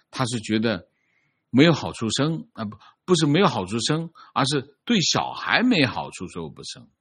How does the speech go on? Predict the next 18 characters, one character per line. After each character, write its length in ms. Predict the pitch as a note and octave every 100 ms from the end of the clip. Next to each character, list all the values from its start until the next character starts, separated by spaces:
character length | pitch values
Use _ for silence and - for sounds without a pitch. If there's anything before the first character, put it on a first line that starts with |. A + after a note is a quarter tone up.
| _ _ _
啊， 180 | - _ _
这 120 | E3
个 60 | A2
是 100 | -
对 200 | D#2 A#1
的。 100 | _ _ _ _ _ _ _ _ _ _ _ _ _ _ _ _ _ _ _ _ _ _ _ _ _ _ _ _ _ _ _ - - _ _
观 200 | D3 D3
点： 240 | A#2+ - _ _ - _ _
这 120 | - A3+
么 80 |
长 200 | D3 D3
久 160 | D3 D3+
以 100 | A2
来， 240 | F#2+ G2+
父 240 | A2+ - F3
权 440 | A#2+ A#2 B2+ C#3+
体 240 | C3 F#3+ E3
系 440 | - D3+ A2+ -